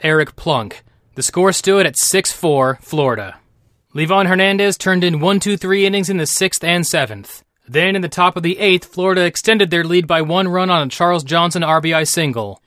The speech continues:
They added yet another run in the ninth inning on a Moises Alou R B I single.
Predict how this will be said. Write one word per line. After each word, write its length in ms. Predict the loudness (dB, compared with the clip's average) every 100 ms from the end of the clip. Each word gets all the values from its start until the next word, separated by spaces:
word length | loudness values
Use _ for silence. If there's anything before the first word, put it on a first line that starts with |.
| _ -6
They 160 | -2 0
added 320 | 2 0 2
yet 140 | 2
another 340 | 4 2 2 2
run 160 | 2
in 80 | 0
the 80 | 0
ninth 320 | 0 0 0
inning 220 | -2 0
on 100 | 0
a 60 | 0
Moises 340 | 0 0 -2
Alou 340 | -2 0 2 2
R 140 | 2
B 140 | 0 -2
I 100 | -4
single. 540 | -6 -6 -8 -14